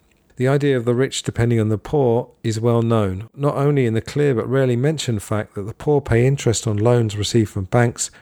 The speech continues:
while the rich keep their money sitting in bank accounts accumulating this same interest that the poor work to pay off. Yes, Minister clearly alludes to this tentative need for the rich and privileged to keep the underclass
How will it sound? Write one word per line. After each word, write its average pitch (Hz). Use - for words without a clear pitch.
while 107
the 104
rich 135
keep -
their 104
money 117
sitting 117
in 104
bank 135
accounts 101
accumulating 104
this 95
same 107
interest 101
that -
the 98
poor 113
work 104
to 98
pay 104
off. -
Yes, -
Minister 143
clearly 143
alludes 123
to 117
this 107
tentative 113
need 117
for -
the 110
rich 123
and 107
privileged 113
to -
keep -
the 120
underclass 113